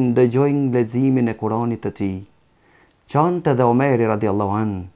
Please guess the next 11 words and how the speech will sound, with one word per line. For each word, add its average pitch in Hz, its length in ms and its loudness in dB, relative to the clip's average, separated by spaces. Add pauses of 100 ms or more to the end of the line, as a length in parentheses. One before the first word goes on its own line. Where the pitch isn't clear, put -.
(600)
Pra, 123 100 2
që 185 220 4
ishin 180 240 2
shokët 185 360 0
e 131 60 0
pejgamberit 139 540 4
sallallahu 131 600 2
alaihi 113 200 0
wasallam, 143 400 4 (600)
pra, 143 120 6
të 139 180 4